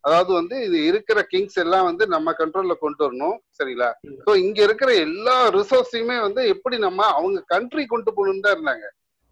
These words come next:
Speaker 1: They were, don't want to capture, என்ன India ஃபுல்லா capture பண்ணி நம்ம இங்க rule பண்ணுங்கிற எய்மே அவங்களுக்கு கிடையாது,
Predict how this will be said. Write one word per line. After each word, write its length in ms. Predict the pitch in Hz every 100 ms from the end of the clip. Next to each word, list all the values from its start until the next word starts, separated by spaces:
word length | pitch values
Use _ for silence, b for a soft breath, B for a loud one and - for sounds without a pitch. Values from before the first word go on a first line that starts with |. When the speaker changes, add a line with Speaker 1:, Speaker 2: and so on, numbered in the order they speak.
| 143
Speaker 1:
They 60 |
were, 380 | 165 156 156 147
don't 220 | 190 226 240
want 220 | 240 208
to 160 | - 190
capture, 240 | 208 185
என்ன 320 | 156 165 190
India 320 | 170 175 208
ஃபுல்லா 200 | 196 190 208
capture 360 | 180 196 - 208
பண்ணி 320 | 190 185 233 240 _ _
நம்ம 300 | 165 170 190
இங்க 160 | 180 170
rule 220 | 185 233
பண்ணுங்கிற 460 | 196 202 202 190 165
எய்மே 300 | 156 190 202
அவங்களுக்கு 440 | 196 165 147 131
கிடையாது, 440 | 117 143 160 139